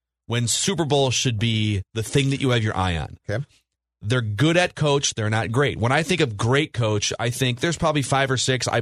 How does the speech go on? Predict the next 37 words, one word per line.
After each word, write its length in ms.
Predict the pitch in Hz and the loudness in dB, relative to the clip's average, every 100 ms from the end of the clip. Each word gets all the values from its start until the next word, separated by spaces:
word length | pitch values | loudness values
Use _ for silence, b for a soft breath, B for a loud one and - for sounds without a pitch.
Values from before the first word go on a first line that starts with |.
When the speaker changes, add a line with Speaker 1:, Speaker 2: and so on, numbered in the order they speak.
| - | -2
Speaker 1:
I 100 | 123 | -2
would 180 | 123 117 | -2 -2
put, 220 | 123 - | -4 -2
like, 160 | 110 - | -4 -4
the 140 | 117 120 | -4 -2
Super 260 | 151 143 | -2 0
Bowl 140 | 147 135 | 0 2
winning 200 | 127 120 | 0 0
coaches, 460 | 113 107 110 104 - | 0 0 0 -2 -4
Andy 280 | 123 135 123 | -4 -2 0
Reid, 360 | 110 113 110 - _ _ - | 0 0 -2 -6 _ _ -4
Bill 140 | 131 | -2
Belichick. 680 | 123 117 110 - 107 104 - - _ _ _ - | 0 0 0 0 0 0 -4 -18 _ _ _ -8
Um, 460 | 92 90 90 87 - | -2 0 0 -2 -4
I 100 | 107 | -4
would 100 | 110 | 0
definitely 340 | 117 117 120 | 0 0 -2
put, 540 | 107 117 110 101 - - - | 0 -2 0 -2 -8 -14 -10
um, 340 | 98 92 90 85 85 - - | -4 -2 -2 -4 -6 -14 -6
what's 200 | 110 113 | -4 0
his 120 | 110 | 0
name 220 | 113 110 | 2 0
from, 320 | 98 110 104 101 | 0 0 0 0
uh, 280 | 95 92 | 0 -2
from, 420 | 90 117 107 98 - | -2 -2 0 -2 -4
why 140 | 113 | -2
am 100 | 123 | 0
I 80 | 123 | 0
blanking 420 | 98 110 107 107 | 0 -2 0 -2
on 120 | 98 98 | 0 0
New 100 | 95 | 0
Orleans 300 | 104 101 - | 0 -2 -4
coach? 200 | 85 - | -6 -2
Sean 160 | 117 | -2
Speaker 2:
Sean 80 | 113 | 0
Speaker 1:
Payton. 260 | 104 107 104 | 0 0 2
Speaker 2:
Payton. 240 | 92 78 | 2 0